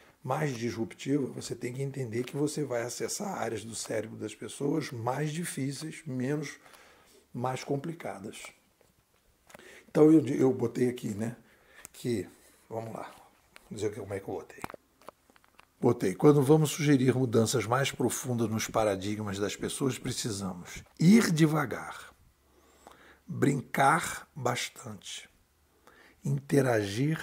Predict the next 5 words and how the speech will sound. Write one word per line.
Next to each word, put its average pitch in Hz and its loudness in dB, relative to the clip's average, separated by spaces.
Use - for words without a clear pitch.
muito, 123 -2
deixar 117 0
que - -6
as - -6
pessoas - -6